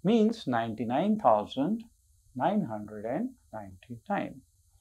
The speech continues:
What is this one crore minus one?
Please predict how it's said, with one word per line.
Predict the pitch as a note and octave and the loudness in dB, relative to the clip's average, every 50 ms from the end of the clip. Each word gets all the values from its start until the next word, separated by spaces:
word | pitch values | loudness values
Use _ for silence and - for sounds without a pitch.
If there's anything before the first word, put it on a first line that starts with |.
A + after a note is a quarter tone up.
| _ _ _ _ _ _ _ _ _ _ _ _ - | _ _ _ _ _ _ _ _ _ _ _ _ -4
What | G#2+ A#2+ D#3 G#3 G#3+ A3 | 4 8 10 10 10 8
is | G#3 G#3 G#3+ - - - - _ _ _ _ _ - | 4 2 2 -2 -4 -8 -10 _ _ _ _ _ -6
this | B2 B2 - - - | -6 -6 -6 -6 -4
one | A#2 B2 C#3 D3 D3 | 0 0 0 0 0
crore | C#3+ - A#2 A2+ A2 A2+ A2 | -2 -2 -2 0 0 -2 -2
minus | G#2+ G#2+ G2+ G2+ G2 G2 A2+ A#2 - - - - | -4 -4 -4 -4 -6 -6 -8 -10 -10 -12 -4 2
one? | C3+ F#3 G3 C#3 G#2 A2 | 4 4 4 4 0 -6